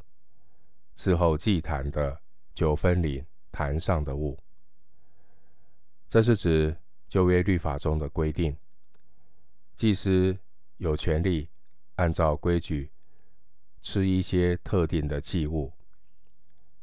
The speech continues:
参考利未记七章六节、八到十节、十四节以及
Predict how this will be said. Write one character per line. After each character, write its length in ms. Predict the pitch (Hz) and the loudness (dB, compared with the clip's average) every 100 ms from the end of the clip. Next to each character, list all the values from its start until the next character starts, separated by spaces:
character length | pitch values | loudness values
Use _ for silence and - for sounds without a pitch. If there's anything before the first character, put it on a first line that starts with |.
| - - - | -12 -12 -10
参 200 | - 87 | 0 2
考 160 | 85 76 | 2 2
利 140 | 80 | 2
未 180 | 80 78 | 4 2
记 260 | 73 80 69 | 2 0 0
七 300 | - - 87 | -2 0 2
章 320 | 92 82 82 - - - - - | 4 2 0 -8 -12 -12 -10 0
六 220 | 92 78 | 4 4
节、 360 | - 73 67 - - - - - - - - - - | 2 -4 -4 -8 -12 -12 -12 -12 -10 -10 -10 -10 -6
八 160 | - 87 | -2 2
到 180 | 92 80 | 2 2
十 240 | - 73 | 0 -4
节、 340 | - 69 65 - - - - - - - - - | -2 -4 -6 -10 -12 -12 -10 -10 -10 -10 -10 -10
十 180 | - 82 | -6 -6
四 240 | - 95 | 0 -2
节 360 | 78 73 67 - - - - - - - - - | 0 -4 -4 -8 -10 -10 -10 -10 -10 -10 -10 -10
以 140 | - 151 | -4 -4
及 400 | - 73 71 | -2 -2 -4